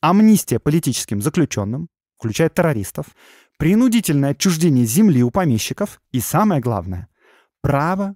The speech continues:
выбирать министров из своего числа. Министрами должны стать депутаты. Ну, что скажете, Николай Александрович? Э, ну,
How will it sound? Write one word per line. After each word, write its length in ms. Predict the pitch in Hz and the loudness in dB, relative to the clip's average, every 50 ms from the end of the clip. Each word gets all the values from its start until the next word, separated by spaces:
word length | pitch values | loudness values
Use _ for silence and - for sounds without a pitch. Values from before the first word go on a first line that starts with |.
| _ - | _ -6
выбирать 480 | 123 139 135 123 143 147 139 131 - | -2 -2 0 2 2 0 0 -2 -2
министров 640 | 131 139 139 135 120 113 160 180 - - - 101 - _ _ _ _ _ - | 0 0 2 2 2 2 0 -2 -4 -6 -10 -12 -12 _ _ _ _ _ -6
из 120 | - - | -6 -6
своего 500 | - - 117 113 110 101 87 90 - - | -6 -6 -4 -2 -2 -2 -4 -6 -10 -10
числа. 480 | - - - - - - - - - _ _ _ _ _ _ 139 | -10 -10 -10 -10 -10 -12 -14 -18 -20 _ _ _ _ _ _ -2
Министрами 640 | 123 113 101 92 95 117 160 - - 208 202 170 | 0 0 0 -2 -2 -6 -6 -6 -4 -2 0 0
должны 280 | 139 135 123 113 110 101 | 2 0 -2 -2 -4 -6
стать 280 | - - - 80 - _ _ _ _ - | -6 -8 -12 -14 -14 _ _ _ _ -16
депутаты. 640 | 113 98 87 104 - - - - 80 78 - - - _ _ _ _ _ _ _ - - - - _ _ _ _ _ - - - - - - _ _ _ _ _ _ _ _ _ - | -12 -10 -8 -8 -8 -10 -12 -12 -12 -14 -14 -18 -20 _ _ _ _ _ _ _ -20 -20 -20 -20 _ _ _ _ _ -20 -18 -18 -18 -20 -20 _ _ _ _ _ _ _ _ _ -14
Ну, 280 | 101 92 - 185 - - - _ - | -8 -4 -4 -4 -4 -6 -10 _ -16
что 220 | - - - 214 | -8 -2 -2 -2
скажете, 580 | - - 139 117 123 - - - 147 156 170 175 | 0 0 -2 -2 -2 -4 -4 -4 -2 -2 -2 0
Николай 340 | 165 160 156 - 147 147 139 | -2 -2 -2 -2 -2 -2 -2
Александрович? 680 | 135 - - - 120 120 113 120 123 123 - - - _ _ _ _ _ _ _ _ _ _ _ - | -4 -4 -6 -4 -4 -4 -4 -4 -6 -8 -10 -14 -20 _ _ _ _ _ _ _ _ _ _ _ -12
Э, 120 | - - - | -12 -12 -8
ну, 360 | 113 135 147 214 247 202 - | -4 -2 0 0 0 -2 -4